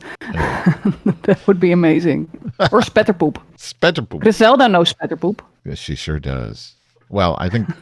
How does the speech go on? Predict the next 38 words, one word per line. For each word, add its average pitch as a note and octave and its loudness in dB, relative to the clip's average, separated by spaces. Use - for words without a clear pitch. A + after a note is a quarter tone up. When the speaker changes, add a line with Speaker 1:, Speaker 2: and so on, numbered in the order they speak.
Speaker 2:
<laughs> - -20
Speaker 1:
I - 2
definitely D#2 -2
do C2 -6
'cause C#2 -12
I've D#2 -2
experienced C#2 -6
it - -20
a A#1+ -10
lot. B1+ -6
But - -8
I C3+ 0
suppose C#3+ -2
everyone D#3 0
Speaker 2:
Oh, D3 0
Speaker 1:
has C#3+ 0
Speaker 2:
tell F3 4
me D#3 2
Speaker 1:
at C3+ 2
one - -2
Speaker 2:
about D3+ -4
Speaker 1:
time. - -18
Speaker 2:
it. A2 2
Speaker 1:
Uh, G#2+ 0
Speaker 2:
I A2+ 2
Speaker 1:
you G#2+ 2
Speaker 2:
have G2+ 0
Speaker 1:
too? F#2 -2
Speaker 2:
I E3 -4
had D#3 0
a D3 0
lot C#3+ 0
of - -4
spetterpoep. - -2
Speaker 1:
<laughs> - -8
All G#2+ 0
right. F#2 2
Well, B2+ 2